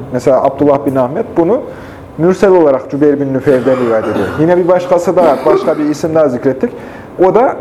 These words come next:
Ahmet bin Hanbel'in hocası Abdurrahman bin Mehdi yoluyla Cübeyr bin Nüfeyr'den mürsel olarak rivayet ediyor.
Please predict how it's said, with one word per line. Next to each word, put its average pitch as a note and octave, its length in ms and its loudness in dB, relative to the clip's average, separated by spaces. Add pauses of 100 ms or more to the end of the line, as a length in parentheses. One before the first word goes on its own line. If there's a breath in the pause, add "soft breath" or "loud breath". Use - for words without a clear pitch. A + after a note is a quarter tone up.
(140)
Ahmet F3 340 2
bin F#3 100 2
Hanbel'in F3 320 0
hocası F3+ 320 0
Abdurrahman F3+ 540 -2
bin E3+ 100 -2
Mehdi E3 360 -2
yoluyla E3 640 2
Cübeyr D3 360 0
bin C#3+ 120 -4
Nüfeyr'den C3 500 2 (220)
mürsel A#2+ 280 0
olarak A2+ 340 -2
rivayet A2 240 0
ediyor. G2 240 -2